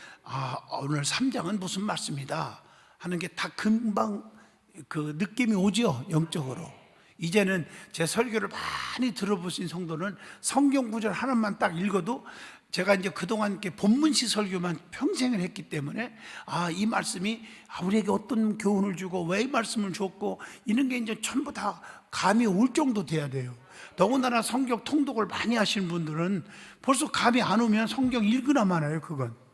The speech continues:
이해하시겠죠? 자, 성경에 보면 말씀은 하나님의 뜻과 섭리, 이게 분명히 있어요. 그냥 성경을 준 적이 하나도 없어요.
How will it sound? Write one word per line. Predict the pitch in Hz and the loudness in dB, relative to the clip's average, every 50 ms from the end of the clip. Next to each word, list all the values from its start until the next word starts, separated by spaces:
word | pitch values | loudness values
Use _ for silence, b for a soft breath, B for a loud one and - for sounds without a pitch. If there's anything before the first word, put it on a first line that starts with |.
| b b b b b | b b b b b
이해하시겠죠? | b 170 196 220 208 - - 190 196 175 - - 220 233 233 - B B B B B B B B B B B _ _ - | b 4 6 6 6 4 2 -2 -2 -2 -2 -4 -4 -4 -4 -8 B B B B B B B B B B B _ _ -8
자, | - 165 143 135 | -6 -6 -6 -6
성경에 | - - - 240 269 262 254 240 214 202 | -6 -6 -4 -2 0 0 0 0 0 -2
보면 | 160 156 151 160 180 175 | -2 -2 -4 -4 -4 -4
말씀은 | 151 - 160 160 - - 240 208 233 247 247 - B B B B B B | -4 -4 -6 -6 -6 -6 -4 -2 -2 -4 -4 -6 B B B B B B
하나님의 | - 226 226 233 226 226 220 220 214 214 | -6 -2 -2 0 0 2 0 0 0 -2
뜻과 | 302 - - - 233 185 | -6 -6 -2 0 2 2
섭리, | - - - 240 214 185 151 131 117 - B B B B | 2 0 -2 0 0 0 0 -2 -4 -8 B B B B
이게 | - 220 | -6 -6
분명히 | 240 240 - - 262 349 370 359 285 214 | -6 -4 0 0 0 2 4 4 4 4
있어요. | 170 143 - - 147 131 135 135 123 - B B B B B B B B B B B _ _ | 2 0 -2 -6 -6 -6 -6 -8 -10 -14 B B B B B B B B B B B _ _
그냥 | - - 226 254 277 285 285 214 | 0 2 4 6 6 6 4 2
성경을 | - - 285 302 254 262 240 226 220 202 | 0 0 2 2 4 2 2 2 0 0
준 | - - 214 214 220 | 2 4 6 6 8
적이 | 214 196 - 196 | 6 4 2 0
하나도 | - - - - - 302 233 165 175 | -4 -4 -2 2 2 2 4 2 0
없어요. | 151 - - 147 135 117 113 | -4 -4 -6 -8 -8 -8 -8